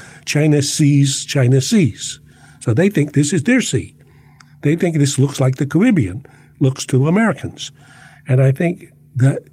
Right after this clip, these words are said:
under-, understandably, as they get bigger and stronger, they're pushing it, pushing us out of there if they can.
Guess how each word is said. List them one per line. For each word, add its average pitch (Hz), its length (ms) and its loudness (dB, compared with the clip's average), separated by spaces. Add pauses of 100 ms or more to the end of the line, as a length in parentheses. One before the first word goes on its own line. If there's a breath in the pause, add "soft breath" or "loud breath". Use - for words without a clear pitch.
(200)
under-, 160 360 2
understandably, 143 760 2
as 123 100 2
they 147 100 0
get 135 180 -2
bigger 131 260 2
and 127 140 2
stronger, 123 460 -4 (480 loud breath)
they're 117 140 0
pushing 143 400 0
it, 156 180 0 (260 loud breath)
pushing 143 320 2
us 156 140 -2
out 233 180 2
of 147 100 2
there 120 180 2
if 135 100 0
they 147 140 0
can. 151 360 -2